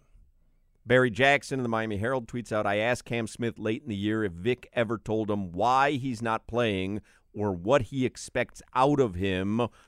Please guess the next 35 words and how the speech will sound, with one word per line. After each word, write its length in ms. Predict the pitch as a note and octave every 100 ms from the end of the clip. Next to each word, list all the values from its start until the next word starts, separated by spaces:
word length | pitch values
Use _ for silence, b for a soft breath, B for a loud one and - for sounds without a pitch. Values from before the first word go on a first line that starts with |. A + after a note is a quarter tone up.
| -
or 200 | B2 A2
had 220 | B2 D3
any 200 | D3+ D3+
heart-to-heart 680 | A2+ D#3+ - A2+ C3 G#3+ A#3+
with 140 | C#3 E2+
him. 200 | D2 - _ _ _
He 180 | B2+ C3
said 320 | - B2 F#2+
no." 520 | F#2 A2 C#3+ G#2 - _ _ _ _ _ _ _ _ _ _ _ _ _
And 100 | G#2
then 120 | F#2
Barry 200 | F2+ G2+ F2+
Jackson 300 | F#2+ - F2
tweets, 320 | G2 G2 - - -
"And 160 | A2
as 100 | A2
Omar 240 | A#2 B2 A#2+
Kelly 360 | - G3 A#3+ D3+
said, 580 | - A2 G2 G2+ G#2 - _ _ _ -
lack 380 | G2+ D3 D#3+ -
of 140 | A#2+
shadowing 880 | - - D#3 D3+ C#3 G#2+ G2 A#2+ D#3+ - _ _ _ _
was 220 | G2+ A2 F2+
one 300 | G2 C#3 C#3+
player 400 | - B2 A#2 A2
complaint. 680 | - G2+ - G#2+ A#2+ D#3 - _ _ _ _ _
Should 280 | - - D3+
have 140 | D3 A2
done 180 | B2 A2+
it 160 | A#2 _
with 240 | A2+ F#2
Jalen 500 | E2+ A2 A2 G#2 G2+ G2
in 220 | G#2 G2+
the 80 | F2
slot 540 | - - G2 G2+ F#2